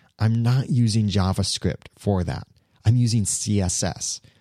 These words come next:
Now, if you're not in a modern browser, you'll see that it just clicks on,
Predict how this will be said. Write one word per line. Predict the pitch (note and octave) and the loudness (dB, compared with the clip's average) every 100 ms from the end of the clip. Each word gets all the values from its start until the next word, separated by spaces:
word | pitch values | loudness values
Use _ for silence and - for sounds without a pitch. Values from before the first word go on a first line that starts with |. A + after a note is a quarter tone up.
| _ - | _ 0
Now, | B2+ | 2
if | A2 | 2
you're | - G#2 | 0 2
not | A2+ F3 G3+ | 2 0 0
in | C#3+ | 0
a | A2+ | 2
modern | G#2+ G2 G#2 | 2 2 0
browser, | F2+ E2+ E2+ E2+ F2+ - _ _ | 2 0 0 -2 -6 -8 _ _
you'll | - B2 | 0 0
see | - A#2 | 2 0
that | G2+ | 0
it | - | 0
just | G2 - - _ _ _ _ - | -2 -2 -8 _ _ _ _ -6
clicks | F2 - | -4 -2
on, | C3 F#3+ | -2 -2